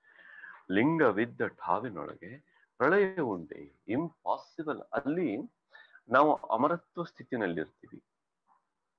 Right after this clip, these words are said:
ಭಕ್ತರ ಭಾವದಲ್ಲಿಪ್ಪನಲ್ಲದೆ ಮತ್ತಲ್ಲಿಯೂ ಇಲ್ಲ ಗುಹೇಶ್ವರ. ಆ ಪರಮಾತ್ಮ,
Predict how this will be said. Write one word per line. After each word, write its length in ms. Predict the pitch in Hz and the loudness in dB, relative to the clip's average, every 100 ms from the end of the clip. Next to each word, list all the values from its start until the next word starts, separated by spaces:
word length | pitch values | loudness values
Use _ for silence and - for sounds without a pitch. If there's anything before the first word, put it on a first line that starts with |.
| _ _ _ _ _ _ - - _ | _ _ _ _ _ _ -20 -20 _
ಭಕ್ತರ 760 | 98 135 - _ _ - 196 196 | -2 -2 -6 _ _ 4 8 6
ಭಾವದಲ್ಲಿಪ್ಪನಲ್ಲದೆ 1900 | 120 95 107 147 165 156 151 135 127 - _ 139 131 107 101 87 85 92 131 - - - 107 | 4 0 6 8 8 4 2 2 0 -4 _ 0 4 4 6 4 4 0 -2 -10 -20 -20 -20
ಮತ್ತಲ್ಲಿಯೂ 760 | - - 165 165 175 190 185 | -8 -2 0 0 -2 -2 -2
ಇಲ್ಲ 300 | 135 135 131 | -2 -2 -4
ಗುಹೇಶ್ವರ. 760 | 117 107 101 90 - - 80 78 73 71 71 _ _ _ _ _ - - _ | -4 -6 -2 -4 -6 -14 -8 -4 -4 -6 -12 _ _ _ _ _ -20 -20 _
ಆ 40 | 82 - | -8 2
ಪರಮಾತ್ಮ, 720 | 101 123 139 - - - - | 4 6 2 -2 -14 -14 -16